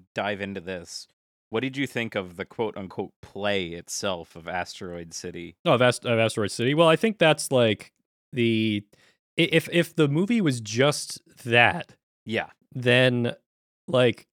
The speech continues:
Speaker 2: I, I, I think it's a, it's a interesting story on its own.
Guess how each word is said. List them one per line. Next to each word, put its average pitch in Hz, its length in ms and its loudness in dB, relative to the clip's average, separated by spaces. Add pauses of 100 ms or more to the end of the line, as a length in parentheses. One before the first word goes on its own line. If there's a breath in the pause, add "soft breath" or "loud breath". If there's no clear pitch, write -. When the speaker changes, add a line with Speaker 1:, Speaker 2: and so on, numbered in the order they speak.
(120)
Speaker 2:
I, 139 100 2
I, 139 240 0
I - 20 4
think 156 200 2
it's 147 140 2
a, 143 80 4 (100)
it's 143 180 0
a 117 280 4 (720)
interesting 165 640 2
story 131 500 4
on 113 160 2
its 107 160 -4
own. 143 420 2